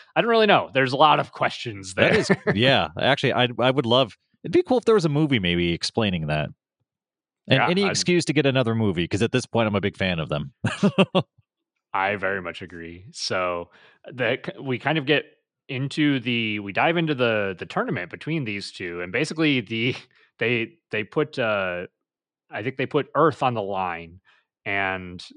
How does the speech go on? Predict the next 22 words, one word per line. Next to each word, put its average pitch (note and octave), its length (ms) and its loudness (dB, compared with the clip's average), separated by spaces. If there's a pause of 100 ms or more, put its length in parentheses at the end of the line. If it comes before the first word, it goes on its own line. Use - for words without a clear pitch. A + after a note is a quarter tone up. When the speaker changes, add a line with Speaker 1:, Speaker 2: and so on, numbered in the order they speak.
(100)
Speaker 1:
because G2+ 560 -8
Earth F#2+ 180 -8
has F#2 220 -4
great G#2+ 320 -10
food F#2+ 440 -8
and E2+ 280 -10
Universe F#2+ 340 -10
six - 220 -12
doesn't F#2+ 260 -12
have, F2 540 -8 (680)
their G#2+ 260 -6
Earth G2+ 300 -6
is F2+ 80 -12
basically F#2 400 -10
destroyed F2 680 -10
more E2+ 300 -8
or D#2+ 80 -12
less, E2 360 -10
or F#2+ 80 -8
in-, G2 200 -10
uninhabited. E2+ 840 -10 (720)
Uh, D#2+ 300 -20